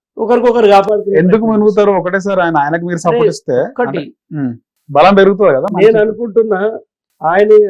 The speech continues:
Speaker 1: ఆయన విధానం వేరు, ఆయన ఆలోచన విధానం వేరు.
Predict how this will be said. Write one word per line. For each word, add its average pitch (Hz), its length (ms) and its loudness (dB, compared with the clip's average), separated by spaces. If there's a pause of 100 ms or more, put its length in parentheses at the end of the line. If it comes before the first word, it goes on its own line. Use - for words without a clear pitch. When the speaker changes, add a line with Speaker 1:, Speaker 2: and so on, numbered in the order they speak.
(340)
Speaker 1:
ఆయన 190 460 -4
విధానం 175 500 0
వేరు, 120 320 -14
ఆయన 143 140 -6
ఆలోచన 160 400 -4
విధానం 131 380 -12
వేరు. - 200 -20